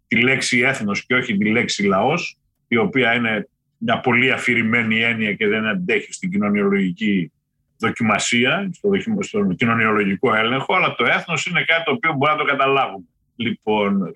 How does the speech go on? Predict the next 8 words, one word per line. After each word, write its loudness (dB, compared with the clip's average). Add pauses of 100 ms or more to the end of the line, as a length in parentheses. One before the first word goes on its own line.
(140)
και, 0
ε, 0
νομίζω 2
ότι -2
με 2
αφορμή 0 (760)
την -2
Ουκρανία, -2